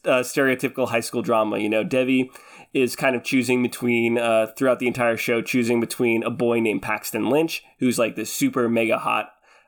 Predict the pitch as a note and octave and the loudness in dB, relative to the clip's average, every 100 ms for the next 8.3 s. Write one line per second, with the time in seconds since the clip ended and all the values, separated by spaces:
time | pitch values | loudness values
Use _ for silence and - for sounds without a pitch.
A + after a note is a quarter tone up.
0 | - A2+ A2+ G#2 A#2 A2+ A2+ A2 - A#2 | -2 0 0 0 0 2 0 -2 -4 -2
1 | A2 G#2+ G#2+ G#2+ A2+ - - - A#2+ A2+ | 0 2 0 0 -4 -10 -20 -4 0 2
2 | A2+ A2+ A#2 A#2 A2+ - - D#3 A#2 - | 2 0 0 0 -2 -16 -6 -2 -2 0
3 | C#3+ - C3+ C3+ B2 - D3 D3 B3+ A#2+ | -2 0 0 0 -2 0 0 2 2 0
4 | - C3+ C3 B2 D#3 D#3 D#3+ D3+ C3+ B2+ | 0 2 2 4 4 6 2 2 2 0
5 | - - - - A#3+ G#3 F3+ F3 D#3+ C#3 | -6 -18 -10 -2 0 2 2 0 2 2
6 | C#3+ D#3 C#3+ - D#3 D3+ D#3+ D#3+ F#3+ D#3 | 2 0 -4 0 0 2 2 2 2 4
7 | D3+ D#3 D3+ D3 D3+ D#3+ C3 D3+ D3+ D3 | 4 4 4 4 2 -2 -2 0 0 0
8 | D3 C3+ | -2 -2